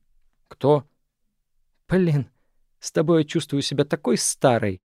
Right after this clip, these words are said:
Мия покачала головой. Вейланд бдел. Бенджи сидел в прицепе, а Сэдди находилась снаружи, предположительно говорила по телефону с Фаерсайд. Вейланд походил на строгого учителя, который на экзамене следит за тем, чтобы никто не списывал,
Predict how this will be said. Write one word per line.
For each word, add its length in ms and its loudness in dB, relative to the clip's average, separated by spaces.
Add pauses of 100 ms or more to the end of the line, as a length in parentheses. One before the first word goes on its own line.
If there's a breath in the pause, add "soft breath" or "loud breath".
(120)
Мия 340 -2
покачала 460 -10
головой. 420 -12 (720)
Вейланд 540 2
бдел. 580 -4 (1300)
Бенджи 320 0
сидел 280 -2
в 60 -10
прицепе, 520 -2
а 60 -2
Сэдди 260 -2
находилась 500 -2
снаружи, 540 -2 (160 soft breath)
предположительно 720 -2
говорила 400 0
по 100 -8
телефону 560 -4
с 120 -14
Фаерсайд. 680 -4 (920)
Вейланд 400 2
походил 400 0
на 100 0
строгого 480 0
учителя, 420 -2
который 320 -4
на 180 0
экзамене 420 -2
следит 400 -2
за 120 -4
тем, 220 -4
чтобы 260 -4
никто 260 -2
не 100 0
списывал, 560 -6